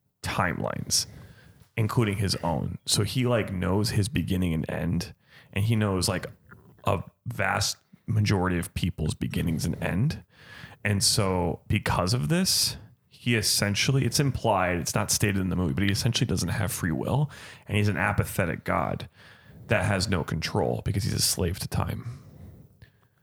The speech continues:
And, like, people want him to do things, and he can't. And he actually can't make any change. Everything's already been done. So it's like a self-actuating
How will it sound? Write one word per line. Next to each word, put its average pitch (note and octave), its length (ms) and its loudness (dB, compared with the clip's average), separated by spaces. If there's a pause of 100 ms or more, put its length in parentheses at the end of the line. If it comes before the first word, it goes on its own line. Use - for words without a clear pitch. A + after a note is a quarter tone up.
(340)
And, A2 140 2
like, G2+ 160 0
people C3 320 0
want F#2+ 260 2
him A2+ 160 2
to G2+ 100 2
do F#2+ 220 0
things, E2 280 -2
and G2+ 120 -4
he G#2 100 -2
can't. - 580 -4 (840)
And A2 120 -2
he A2+ 100 4
actually A#2 320 2
can't G#2+ 320 0
make G2 240 0
any F2+ 220 0
change. E2+ 440 0
Everything's G#2 460 0
already F2+ 280 2
been C2+ 180 -4
done. D#2+ 240 -2
So G2 80 -2
it's - 80 0
like A2+ 100 0
a G2+ 60 0
self-actuating G2+ 1040 0